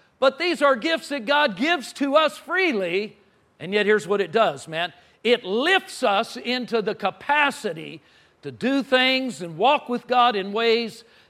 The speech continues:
that are beyond reason, man. It's not just like going to church. It's like walking in the supernatural.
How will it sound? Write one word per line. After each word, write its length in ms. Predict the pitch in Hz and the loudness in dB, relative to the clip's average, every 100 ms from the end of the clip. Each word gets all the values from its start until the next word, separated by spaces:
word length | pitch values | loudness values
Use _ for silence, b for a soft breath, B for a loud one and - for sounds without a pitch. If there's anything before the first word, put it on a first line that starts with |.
| b | b
that 160 | 214 | 4
are 120 | 226 | 4
beyond 480 | 180 220 233 226 196 | 2 2 2 2 0
reason, 480 | 262 339 202 170 160 | -2 0 -2 -6 -8
man. 260 | 170 190 226 | -6 -4 -4
It's 220 | 202 220 | -6 -2
not 240 | 262 240 | -2 0
just 240 | 226 220 214 | -4 -4 0
like 260 | 202 180 | 0 0
going 280 | 202 233 208 | -2 -2 -2
to 80 | 175 | -6
church. 420 | - 285 262 - | 0 2 2 0
It's 260 | 277 262 233 | -6 -6 0
like 240 | 214 190 | 0 0
walking 480 | 175 247 269 277 247 b b b | -2 -2 -2 -4 -8 b b b
in 240 | 240 262 247 | 0 0 2
the 120 | 214 | 0
supernatural. 1200 | - 277 262 226 208 214 294 349 - 185 147 - | -2 -4 0 0 0 2 2 2 -2 -12 -12 -14